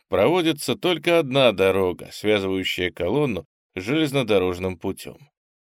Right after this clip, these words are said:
Кругом же, как в своеобразных ледяных джунглях. Собьешься, потеряешься и погибнешь.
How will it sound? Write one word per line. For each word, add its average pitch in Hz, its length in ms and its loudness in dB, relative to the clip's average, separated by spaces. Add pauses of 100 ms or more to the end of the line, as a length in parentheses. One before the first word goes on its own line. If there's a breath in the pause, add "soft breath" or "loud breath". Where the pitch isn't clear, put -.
(140)
Кругом 185 560 -2
же, 170 320 0
как 143 260 -4
в - 40 -12
своеобразных 107 920 -2
ледяных 90 600 -2
джунглях. 82 800 -10 (440)
Собьешься, 98 920 -2 (140)
потеряешься 151 720 0
и 110 60 2
погибнешь. - 800 -4